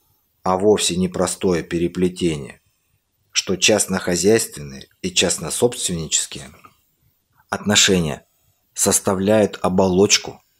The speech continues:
которая уже не соответствует содержанию, которая неизбежно должна загнивать, если искусственно оттягивать ее устранение, которое может оставаться в гниющем состоянии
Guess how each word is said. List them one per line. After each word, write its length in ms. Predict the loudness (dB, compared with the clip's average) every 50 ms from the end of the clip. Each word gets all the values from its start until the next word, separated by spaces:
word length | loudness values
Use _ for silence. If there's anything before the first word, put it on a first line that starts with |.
| _ _ _ _ _ _ _ _
которая 400 | -6 -4 0 2 2 4 4 2
уже 180 | 2 2 2 2
не 120 | 2 2
соответствует 800 | 2 2 0 0 -4 -2 0 2 2 2 2 0 -2 -2 -2 -2
содержанию, 720 | -4 -4 -2 0 2 2 2 0 -2 -4 -6 -10 -14 -18 _ _ _ _ _ _ _ _ _ _ _
которая 600 | _ -2 -2 -2 2 4 4 4 4 4 2 0 0
неизбежно 880 | 0 2 4 4 4 2 0 -4 -2 0 2 4 4 4 2 2 0 0
должна 340 | 0 0 0 0 -2 -2
загнивать, 540 | -2 -4 -6 -6 -6 -8 -6 -6 -8 -10 -12 _ _ _ _ _ _ _ _ _ _ _ _ _
если 500 | -6 -2 0 2 2 2 2 2 0 0 -2
искусственно 640 | -2 -2 -2 -2 0 0 0 0 0 -4 -6 -6 -6
оттягивать 720 | -6 -6 -8 -10 -4 0 0 0 0 0 -2 -6 -6 -6
ее 140 | -6 -6 -6
устранение, 600 | -6 -6 -6 -6 -4 -4 -6 -6 -8 -10 -14 -16 _ _ _ _ _ _ _ _ _ _
которое 440 | -6 -6 -4 -2 0 2 2 2 2
может 580 | 2 2 2 2 2 2 0 -2 -4 -8 _ _ _ _ _ _
оставаться 720 | -6 -6 -4 -4 -4 -4 -2 0 0 0 -2 -2 -6 -8
в 80 | -8 -6
гниющем 480 | -4 -2 0 0 0 0 -2 -2 -2
состоянии 800 | -2 -2 -2 -2 -4 -6 -6 -4 -2 -2 0 2 0 0 -2 -4